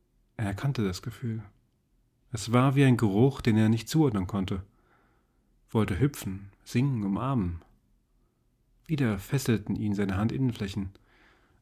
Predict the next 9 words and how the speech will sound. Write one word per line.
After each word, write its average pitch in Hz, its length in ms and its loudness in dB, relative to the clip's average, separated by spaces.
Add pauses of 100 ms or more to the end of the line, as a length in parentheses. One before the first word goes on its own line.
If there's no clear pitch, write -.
(100)
Wirbel 143 460 2
über 113 360 0
Wirbel 107 460 2
wie 107 140 0
ein 101 500 0
Sturm, 90 880 -2
der 98 140 -6
sich 95 340 -10
drehte. 104 480 -4